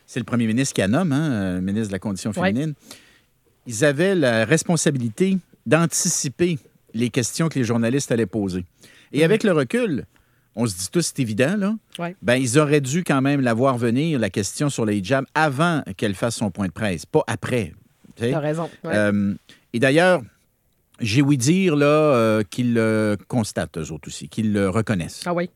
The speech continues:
Speaker 1: qu'ils auraient dû être meilleurs dans sa préparation. Parce que, euh, qu'est-ce que tu veux ? On le sait que c'est le dossier, euh, qui va être le plus important de la session. Euh, Legault a décidé qu'il allait régler ça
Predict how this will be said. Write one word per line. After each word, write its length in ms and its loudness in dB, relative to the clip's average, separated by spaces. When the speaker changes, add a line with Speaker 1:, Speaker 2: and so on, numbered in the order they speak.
Speaker 1:
qu'ils 200 -2
auraient 200 2
dû 120 -2
être 160 0
meilleurs 460 0
dans 120 -2
sa 160 -4
préparation. 720 -4
Parce 260 0
que, 100 2
euh, 480 4
qu'est-ce 180 -4
que 60 -2
tu 160 -6
veux ? 140 2
On 140 4
le 40 2
sait 220 0
que 80 -4
c'est 100 2
le 60 0
dossier, 600 2
euh, 200 2
qui 160 -4
va 100 2
être 100 -2
le 80 0
plus 220 -4
important 400 -2
de 60 -2
la 80 0
session. 520 -2
Euh, 220 0
Legault 400 2
a 60 0
décidé 420 -2
qu'il 120 -4
allait 120 0
régler 320 0
ça 320 -2